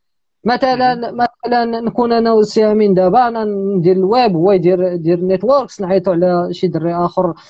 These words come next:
Speaker 1: يدير مثلًا ريفرس انجينيرين، كل واحد كيقاد التشالنج،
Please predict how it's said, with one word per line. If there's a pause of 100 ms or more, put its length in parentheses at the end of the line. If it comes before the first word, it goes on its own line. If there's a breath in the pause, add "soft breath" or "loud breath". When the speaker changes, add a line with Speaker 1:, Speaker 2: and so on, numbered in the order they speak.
(120)
Speaker 1:
يدير
مثلًا
ريفرس
انجينيرين، (160 loud breath)
كل
واحد
كيقاد (720)
التشالنج،